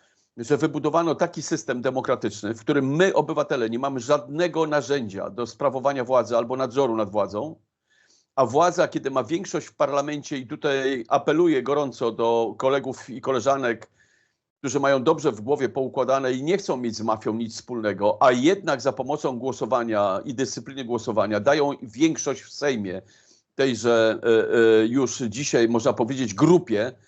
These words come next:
ludzi, którzy rozstawiają, e, e, te wszystkie niebezpieczne sytuacje w Polsce, e, że, proszę państwa, wiceprezydenta nie ma z jednego po-, prostego powodu. I to też zabrzmi bardzo groźnie. Dlatego, że w sytuacji, kiedy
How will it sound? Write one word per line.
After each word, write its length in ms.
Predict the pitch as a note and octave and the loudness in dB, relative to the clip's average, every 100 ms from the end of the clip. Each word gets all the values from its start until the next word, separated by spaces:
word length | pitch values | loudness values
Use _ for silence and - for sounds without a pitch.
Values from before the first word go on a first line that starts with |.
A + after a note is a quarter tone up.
| _ - | _ -4
ludzi, 360 | C3+ C#3 A#2+ | -2 0 -4
którzy 500 | - C3 A2+ A#2+ A#2+ | -8 -6 0 2 4
rozstawiają, 880 | B2+ B2 - B2 C3+ A#2+ A2+ A2+ A2 | 2 2 0 2 2 2 0 -4 -6
e, 40 | G#2+ A2 G#2+ F#2 A2 G#2 | -4 -4 -4 -6 -4 -2
e, 40 | G#2 | -2
te 180 | A#2 A2 | -4 -6
wszystkie 680 | - A2 - A#2 G#2+ G#2+ G#2+ _ _ _ - | -8 -12 -4 -2 0 -2 -6 _ _ _ -6
niebezpieczne 580 | C3 C#3+ - D3 C#3 | -2 -2 0 -2 0
sytuacje 560 | A2+ A2+ B2 A#2 - A2 | -4 -4 2 2 2 -4
w 80 | G#2+ | -4
Polsce, 520 | G#2 G2 - A#2 - - _ _ _ _ _ - | -6 -6 -8 -8 -8 -12 _ _ _ _ _ -4
e, 440 | A#2 A2 G#2+ G#2 - | 0 2 4 2 -2
że, 260 | A2 A2 C3 | -8 -2 -2
proszę 240 | D3 - | -2 -2
państwa, 300 | C3+ D3 E3 | -2 0 0
wiceprezydenta 680 | B2+ C#3+ D3+ C#3+ C#3 C#3+ C3+ | 0 -2 -4 -4 -4 -2 -2
nie 100 | C3+ | -2
ma 120 | C3+ | -2
z 60 | A#2+ | -2
jednego 320 | C#3+ D3 C#3 | -4 -2 -4
po-, 300 | - B2+ A2 _ | -4 -16 -16 _
prostego 380 | C#3+ C3+ C#3+ B2+ | -10 -6 -4 -2
powodu. 520 | C3 A2 F#2 E2+ E2 _ - | -2 -2 -4 -8 -14 _ -16
I 100 | A2 | -6
to 120 | A#2+ | -4
też 200 | A2+ F3 | 0 0
zabrzmi 500 | A2+ C#3 C#3 - C3 | 2 0 0 -4 -6
bardzo 340 | A#2+ A2+ G#2+ A2+ | 0 0 0 -2
groźnie. 520 | D3 B2+ F2 D2 C2 _ _ _ - - _ _ _ _ _ _ _ - | 0 0 -4 -14 -18 _ _ _ -20 -20 _ _ _ _ _ _ _ -2
Dlatego, 340 | B2 F3 E3 | 0 2 0
że 200 | B2 D3 | 2 0
w 60 | - | 0
sytuacji, 600 | C#3+ D3 E3+ G3 - E3+ | -4 2 2 2 -2 -2
kiedy 440 | E3 G#2+ F#2 F2+ | -2 -2 -6 -12